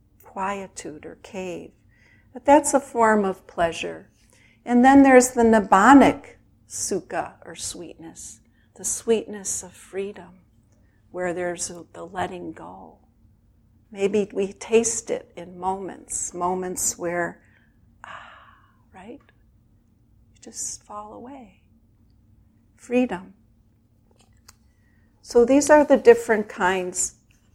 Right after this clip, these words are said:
of, um, happiness. Mary Oliver puts the sweetness and the happiness this way from her poem, from her book,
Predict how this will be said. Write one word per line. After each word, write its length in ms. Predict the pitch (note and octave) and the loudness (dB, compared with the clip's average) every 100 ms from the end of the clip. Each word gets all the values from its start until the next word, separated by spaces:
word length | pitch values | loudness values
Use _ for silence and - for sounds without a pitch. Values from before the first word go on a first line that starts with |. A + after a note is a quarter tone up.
| _ | _
of, 260 | F3+ F3 G3+ - | -8 -8 -10 -18
um, 320 | E3+ F3+ F3 - | -20 -18 -20 -10
happiness. 920 | A3 G3 - F3 F3 F#3+ - - - _ _ _ _ _ _ _ - - _ _ _ _ _ _ _ _ _ _ _ _ _ _ _ _ _ _ - | -4 -4 -4 -16 -18 -20 -20 -20 -20 _ _ _ _ _ _ _ -20 -20 _ _ _ _ _ _ _ _ _ _ _ _ _ _ _ _ _ _ -8
Mary 340 | A3 G#3 G#3 | 0 2 6
Oliver 800 | G3+ G3 G#3+ G3+ G3 F#3 F3+ - _ | 6 8 6 4 2 2 0 -4 _
puts 480 | - F#3+ - - - _ | -8 -6 -6 -10 -12 _
the 100 | - | -12
sweetness 840 | F3+ - - G#3+ G3+ G#3 G3 F#3+ - | -6 -6 -2 -4 -4 -6 -2 -2 -2
and 160 | F#3 F3+ | -4 -6
the 60 | |
happiness 720 | F#3 F#3+ F3+ F#3+ F#3 F3 - | -4 -4 -4 -8 -12 -6 -6
this 320 | - G3 - - | -4 -4 -4 -4
way 360 | E3+ F3+ F#3+ _ _ _ _ | -12 -16 -20 _ _ _ _
from 300 | _ G3 F#3 | _ -4 -4
her 200 | F#3 F3+ | -4 -8
poem, 720 | E3 - - G3 F#3+ F#3 E3+ - | -8 -10 0 2 2 -2 -8 -14
from 260 | - G#3 | -20 -18
her 140 | G3 F#3 | -14 -12
book, 480 | - G3 F#3 - | 0 2 2 -2